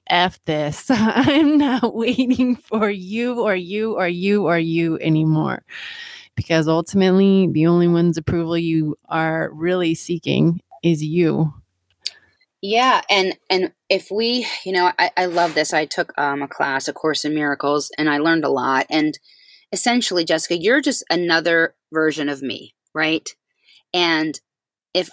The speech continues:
Speaker 2: I love you and I have love in my heart, then I wanna love you. Why would I wanna hurt you? 'Cause you're just like me. And so it's so kind of, like, simplistic, but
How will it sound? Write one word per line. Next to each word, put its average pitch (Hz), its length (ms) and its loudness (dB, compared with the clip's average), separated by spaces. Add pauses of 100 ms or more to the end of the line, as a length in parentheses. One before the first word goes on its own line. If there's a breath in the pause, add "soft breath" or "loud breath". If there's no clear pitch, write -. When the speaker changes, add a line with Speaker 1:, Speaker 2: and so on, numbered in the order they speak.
Speaker 2:
I 202 260 0
love 175 420 0
you 165 540 -2 (100)
and 170 100 -2
I 175 80 0
have 202 220 -6
love 156 260 -2
in 170 140 -2
my 156 140 -2
heart, 143 440 -2 (600)
then 185 120 0
I 220 420 0 (220)
wanna 196 200 2
love 185 200 2
you. 165 380 -4 (600)
Why 208 140 2
would 285 120 2
I 277 60 2
wanna 247 200 0
hurt 247 240 -2
you? - 240 -8 (720)
'Cause 240 160 0
you're 269 100 2
just - 360 -2
like 226 160 -2
me. - 360 0 (840)
And 208 160 0
so 220 180 2
it's - 200 -2
so 247 260 0
kind 226 320 -4
of, 185 100 -6
like, 170 220 -2
simplistic, - 1200 -4 (500 loud breath)
but 180 240 0